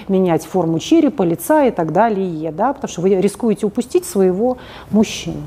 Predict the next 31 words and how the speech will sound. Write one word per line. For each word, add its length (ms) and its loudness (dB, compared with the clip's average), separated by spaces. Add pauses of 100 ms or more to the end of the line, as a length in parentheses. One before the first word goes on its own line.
Поэтому 760 2
стараться 360 0
нужно 200 4
быть 120 0
приближенной, 680 4
так 160 -8
сказать, 380 -6
вот 220 -8
к 80 -14
себе 680 2
естественной, 960 0 (160)
какая 400 -2
вы 180 -6
есть. 360 -14 (720)
Вот 180 0 (100)
так, 140 -2 (100)
моя 180 -4
любимая. 480 -2 (680)
Ну 140 6
ладно, 320 4
это 120 -6
вот 80 -6
такие 380 -2
интересные 720 -2
основные 600 0
вещи. 360 -2
Потом 300 0
еще 220 -2
что 220 0
вот, 240 -2
м, 180 -6